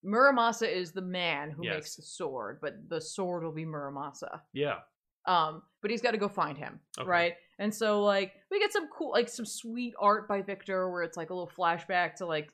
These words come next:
Speaker 1: you know, hi-, his wife and, like, Dakin and, like, you know, the death of his wife and, like, how he had Muramasa forge a blade in which
Speaker 2: Yep.
Speaker 1: he, like, poured his own, like, m-, like, malice and hatred into
Speaker 2: <laughs>
Speaker 1: it and,
Speaker 2: Yeah,
Speaker 1: like, yeah.
Speaker 2: it was the one blade.
Speaker 1: Yeah, to rule them all. We touch,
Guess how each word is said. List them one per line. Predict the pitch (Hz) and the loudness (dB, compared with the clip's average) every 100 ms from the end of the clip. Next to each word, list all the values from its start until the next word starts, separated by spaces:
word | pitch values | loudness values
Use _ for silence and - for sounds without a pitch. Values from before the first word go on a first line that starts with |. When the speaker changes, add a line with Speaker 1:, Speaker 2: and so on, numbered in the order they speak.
| - | -10
Speaker 1:
you | 190 | -8
know, | 151 135 131 143 - 127 - _ - 151 | -4 -4 -6 -10 -16 -20 -20 _ -18 -14
hi-, | 180 | -12
his | 170 160 - | -12 -12 0
wife | 277 247 220 - | 0 0 -6 -12
and, | 151 170 - | -16 -16 -14
like, | - 156 | -16 -8
Dakin | 311 240 - 214 185 180 | -6 -6 -6 -8 -6 -10
and, | 147 147 | -12 -10
like, | 143 - | -10 -12
you | 160 | -12
know, | - | -14
the | 160 | -10
death | 233 277 240 | -4 -4 -2
of | 233 220 | -6 -6
his | 196 | -6
wife | 214 214 202 202 | -2 0 0 -2
and, | 185 | -2
like, | 175 156 - - - | -2 -2 -8 -20 2
how | 196 | 2
he | 170 208 | 2 -4
had | 165 175 180 175 170 - | -2 0 2 0 -4 -10
Muramasa | 185 170 175 156 175 | -2 0 0 -2 -6
forge | 165 151 | -8 -8
a | 151 | -8
blade | - 330 302 277 233 | -2 4 4 4 -2
in | |
which | 208 233 | -2 -4
Speaker 2:
Yep. | |
Speaker 1:
he, | 202 165 | -2 -2
like, | 151 - | -2 -4
poured | 196 170 | -4 -4
his | 160 | -4
own, | 151 147 | -6 -6
like, | 147 151 - | -8 -10 -12
m-, | 170 | -8
like, | 143 143 | -8 -4
malice | 185 220 180 170 175 | -2 0 0 -2 -6
and | 160 | -4
hatred | 311 339 294 285 | -4 -2 0 2
into | 277 254 | 2 2
Speaker 2:
<laughs> | 254 | 4
Speaker 1:
it | 240 | 4
and, | 226 135 | 4 0
Speaker 2:
Yeah, | |
Speaker 1:
like, | 147 175 - | 0 0 -2
yeah. | 139 | -4
Speaker 2:
it | |
was | 123 | -4
the | 127 | -6
one | 131 120 | -6 -4
blade. | 120 120 120 - - | -2 -2 -6 -16 -4
Speaker 1:
Yeah, | 214 156 | -2 -2
to | 226 | -4
rule | 220 220 | -2 -2
them | 226 | 2
all. | 247 226 - - | 2 2 -2 -4
We | 285 | -4
touch, | 285 262 254 | 0 0 -2